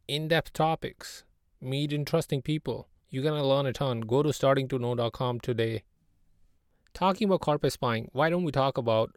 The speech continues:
work management? And if you want to manage your work in a smarter way,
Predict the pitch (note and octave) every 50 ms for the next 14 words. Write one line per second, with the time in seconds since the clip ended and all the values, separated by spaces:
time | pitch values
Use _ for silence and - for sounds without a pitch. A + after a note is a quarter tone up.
0 | _ - B2+ C3+ C#3 - - B2 A2 A2+ A2 A2 - - - - C#3+ - _ _
1 | _ _ _ - B2+ B2 B2+ - - B2+ A#2+ A#2+ A#2 A#2 A2+ A2 A#2 - - _
2 | _ _ - A#2+ A#2+ B2 C#3+ F3 G3 F3+ - D#3 B2 A2 A2 A2 A2+ B2 - -
3 | - - B2 B2 A#2 - - - B2 B2 C3 C3+ B2+ A2+ G#2+ G#2+ G#2+ A#2+ D3+ G3